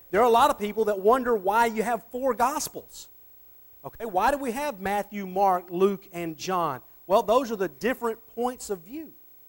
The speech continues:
Okay, those are written by different people. You have Matthew, and you have Mark, and you have John, who are, are Jews themselves.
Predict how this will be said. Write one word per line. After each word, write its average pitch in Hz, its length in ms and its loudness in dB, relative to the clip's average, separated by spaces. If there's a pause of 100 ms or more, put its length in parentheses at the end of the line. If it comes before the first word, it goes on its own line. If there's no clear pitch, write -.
(460)
Okay, 196 180 -2
those 247 220 4
are 233 100 8
written 226 380 -2
by 220 140 0
different 220 340 -6
people. 226 240 -10
You 180 120 -2
have 185 120 -2
Matthew, 240 440 -6
and 226 100 -8
you 190 60 -4
have 170 180 -4
Mark, 226 320 -2
and 196 100 -14
you 190 60 -6
have 175 180 -8
John, 196 560 -6 (400)
who 220 240 0
are, 175 320 6 (240)
are 175 160 2
Jews 269 600 0
themselves. 226 840 0